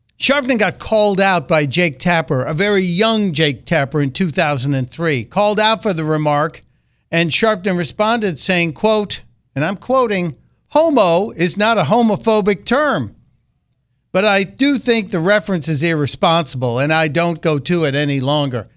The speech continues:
Didn't apologize. He just said it was an irresponsible reference. This is the same guy who went after Don Imus for saying something ugly, who now is going after his friend,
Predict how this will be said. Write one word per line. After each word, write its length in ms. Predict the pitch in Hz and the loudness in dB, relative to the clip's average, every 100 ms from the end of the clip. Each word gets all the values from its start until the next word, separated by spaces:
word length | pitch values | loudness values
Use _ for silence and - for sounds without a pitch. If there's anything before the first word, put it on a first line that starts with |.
| _ - | _ -4
Didn't 180 | 311 | -2
apologize. 840 | 330 233 294 302 214 202 190 185 - | 0 2 2 2 2 2 2 0 -2
He 100 | 220 | -2
just 260 | 208 214 | 0 0
said 180 | 240 226 | 0 0
it 80 | 214 | 0
was 180 | 190 160 | 0 0
an 120 | 185 | -2
irresponsible 1120 | 190 208 208 180 - 220 202 - 165 180 165 | 0 0 0 -4 -2 0 0 -2 -2 -2 -2
reference. 840 | 160 196 196 175 156 117 - - - _ _ _ _ _ _ _ _ _ _ _ _ _ _ - | 0 0 -2 -4 -4 -4 -10 -14 -16 _ _ _ _ _ _ _ _ _ _ _ _ _ _ -12
This 140 | 165 | -10
is 60 | 175 | -6
the 100 | 175 | -6
same 360 | - 175 165 151 | -2 0 0 2
guy 400 | 156 156 156 147 | 2 4 2 2
who 320 | 135 123 117 | 0 0 -4
went 280 | 117 143 147 | -2 0 0
after 720 | 151 151 - 147 135 123 107 _ _ _ _ _ | 0 -2 -2 -2 0 -2 -6 _ _ _ _ _
Don 280 | 151 165 165 | 0 2 2
Imus 440 | 160 160 165 147 | 2 2 0 -2
for 160 | - 143 | -4 -6
saying 360 | 131 160 139 127 | -4 -2 -2 -2
something 380 | 151 127 135 | -4 -2 -2
ugly, 480 | 131 127 131 127 123 _ _ _ _ _ _ _ _ - | -2 -2 -4 -6 -6 _ _ _ _ _ _ _ _ -4
who 120 | 156 | 0
now 320 | 165 170 165 | 2 2 2
is 140 | 156 127 | -2 -2
going 340 | 165 160 156 | -2 0 0
after 380 | 156 156 - 139 | 0 -2 -2 -4
his 280 | - 160 - | -2 -4 -4
friend, 720 | - 214 262 247 233 214 | -4 -2 0 0 0 -4